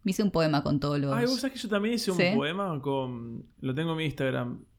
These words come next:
Speaker 2: Bueno, nada que ver, yo trabajaba en un,
Speaker 1: Ah, en
Speaker 2: en
Speaker 1: la
Speaker 2: un
Speaker 1: pizzería,
Speaker 2: restaurante.
Speaker 1: sí, me acuerdo.
Speaker 2: Sí, sí,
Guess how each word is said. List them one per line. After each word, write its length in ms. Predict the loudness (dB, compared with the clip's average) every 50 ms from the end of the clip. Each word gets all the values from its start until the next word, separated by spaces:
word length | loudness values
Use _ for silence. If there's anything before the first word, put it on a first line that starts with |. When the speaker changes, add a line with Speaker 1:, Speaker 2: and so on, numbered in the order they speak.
| -10 -4
Speaker 2:
Bueno, 180 | -4 -4 -2 -4 -6
nada 380 | -8 -4 -2 2 2 4 4
que 120 | 4 4 4
ver, 140 | 4 4
yo 140 | 2 2 -2
trabajaba 580 | 0 2 4 4 2 2 2 4 4 4 4 2
en 60 | 0
un, 560 | -2 -4 -4 -4 -6 -6 -6 -8 -8 -10 -12 -16 -8 -2
Speaker 1:
Ah, 80 | 0 0
en 40 | 4
Speaker 2:
en 40 | 4
Speaker 1:
la 60 | 4
Speaker 2:
un 40 | 4
Speaker 1:
pizzería, 520 | 2 0 2 2 4 4 6 6 6 6 4
Speaker 2:
restaurante. 200 | 4 2 0 -2
Speaker 1:
sí, 340 | -4 -4 -2 0 2 2 2
me 80 | 2 0
acuerdo. 480 | -2 -2 0 0 0 0 0 -2 -4 -8 -12 -16 -18 -16 -14 -12
Speaker 2:
Sí, 500 | -10 -8 -2 0 2 4 4 4 4 2
sí, 600 | 0 0 0 0 2 4 4 4 2 0 -4 -12